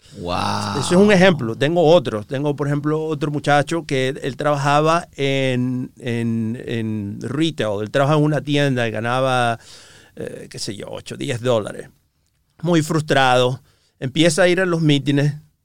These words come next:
Speaker 2: Eh, empieza a, tenía un,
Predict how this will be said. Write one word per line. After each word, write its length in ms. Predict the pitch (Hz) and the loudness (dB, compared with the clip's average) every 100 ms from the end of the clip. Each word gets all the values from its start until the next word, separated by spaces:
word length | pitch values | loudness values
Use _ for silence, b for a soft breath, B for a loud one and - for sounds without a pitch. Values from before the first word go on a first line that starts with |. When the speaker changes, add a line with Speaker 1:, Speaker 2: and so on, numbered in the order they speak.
| _ - | _ -6
Speaker 2:
Eh, 520 | 123 120 120 120 139 | -2 0 0 -2 -4
empieza 800 | - 127 120 139 151 170 165 165 - 135 127 120 | -6 -6 -2 0 2 0 0 -4 -4 -2 0 -2
a, 40 | 117 | -2
tenía 320 | - 143 202 | -2 2 4
un, 160 | 233 | 2